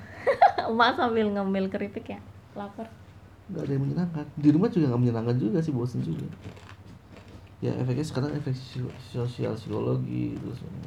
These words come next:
Speaker 2: ngomongin tentang ekonomi pasti. Sosial ekologi aku ngerasain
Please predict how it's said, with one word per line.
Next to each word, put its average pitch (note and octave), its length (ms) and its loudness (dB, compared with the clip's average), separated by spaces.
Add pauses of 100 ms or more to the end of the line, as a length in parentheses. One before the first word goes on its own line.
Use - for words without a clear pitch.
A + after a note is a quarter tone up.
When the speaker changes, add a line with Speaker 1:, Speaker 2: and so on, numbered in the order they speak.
Speaker 2:
ngomongin G#2+ 320 -6
tentang G#2 240 -6
ekonomi A2 480 -4
pasti. - 560 -8 (560)
Sosial A#2 320 -6
ekologi G#2 480 -4
aku A2 260 -4
ngerasain F#2+ 640 -4